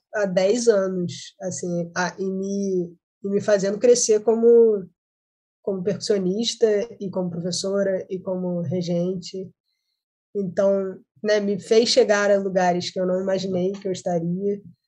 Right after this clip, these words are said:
tá na frente de um bloco feminista cheiaço, né?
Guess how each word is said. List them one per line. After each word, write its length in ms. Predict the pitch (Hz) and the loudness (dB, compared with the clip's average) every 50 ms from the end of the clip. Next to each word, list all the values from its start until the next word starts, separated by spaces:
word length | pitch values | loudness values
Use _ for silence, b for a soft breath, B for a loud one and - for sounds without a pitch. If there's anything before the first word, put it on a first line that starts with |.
| _ _ _ _ _ _ _ _ _ - | _ _ _ _ _ _ _ _ _ -2
tá 140 | 196 190 190 | -2 0 0
na 100 | 196 196 | 0 -2
frente 380 | - - 190 196 202 196 - | -2 -2 -2 -2 -2 -4 -4
de 80 | 196 196 | -6 -6
um 80 | 190 | -4
bloco 680 | 175 185 185 185 185 180 - - 190 185 180 175 - - _ _ _ _ _ _ _ _ _ - | 0 2 4 4 4 2 -2 -6 -6 -4 -4 -4 -6 -10 _ _ _ _ _ _ _ _ _ 0
feminista 680 | - 208 208 202 196 196 190 190 196 190 - - 196 190 190 180 - - - _ _ _ _ _ - _ _ _ _ - - - | 2 2 2 2 0 -2 -2 -4 -4 -6 -6 -6 -4 -4 -4 -4 -6 -12 -20 _ _ _ _ _ -20 _ _ _ _ -20 -20 -10
cheiaço, 880 | - - - - - 220 208 208 208 185 170 160 175 - - - - 214 - - - _ _ - | -6 -6 -4 2 4 6 6 6 6 4 2 0 -2 -2 -2 -2 -2 -4 -8 -10 -14 _ _ -12
né? 440 | 214 208 202 196 190 185 185 - | -6 -4 -2 -2 -2 -4 -6 -8